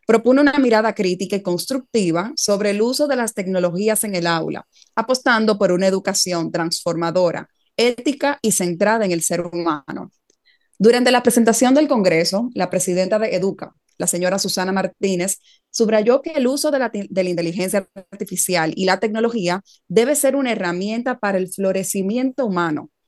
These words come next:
la igualdad de oportunidades y el fortalecimiento del pensamiento crítico, situando al ser humano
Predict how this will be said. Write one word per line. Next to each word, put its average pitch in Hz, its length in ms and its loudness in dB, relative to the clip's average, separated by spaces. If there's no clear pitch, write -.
la 175 160 4
igualdad 170 480 2
de 165 140 2
oportunidades 220 920 -2
y 214 140 0
el 214 100 2
fortalecimiento 214 1000 -2
del 262 280 -2
pensamiento 180 720 0
crítico, 202 580 -4
situando 175 580 2
al 156 80 2
ser 180 240 2
humano 208 540 0